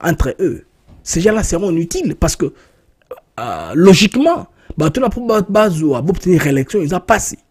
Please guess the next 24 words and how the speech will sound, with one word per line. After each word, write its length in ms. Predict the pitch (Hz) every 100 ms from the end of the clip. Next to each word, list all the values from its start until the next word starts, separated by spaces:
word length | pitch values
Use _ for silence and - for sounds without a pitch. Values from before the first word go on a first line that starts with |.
| _ _ _ _ _ _ _ _ _ _
Les 100 | 165
Congolais 320 | 151 175 226 254
ont 40 | 208
un 80 |
mauvais 260 | 180 165 170
souvenir 360 | - 147 170 190
d'entre 280 | 139 -
eux. 80 | 87 - - - _ _
C'est 120 | -
pourquoi 280 | 240 269 220
la 140 | 240 165
plupart 340 | 214 202 196
d'entre 240 | 180 165 135 135
eux 240 | 185 196 -
qui 120 | -
ont 80 | 208
été 200 | 175 208
malins, 440 | 185 156 165 196 127 - _ _ _ _ _ _ 262
ont 120 | 277
pris 160 | 254
distance 640 | 208 180 - 208 131 - -
de 60 |
Moïse 380 | 151 156 156 165
Katumbi. 440 | - 123 110 107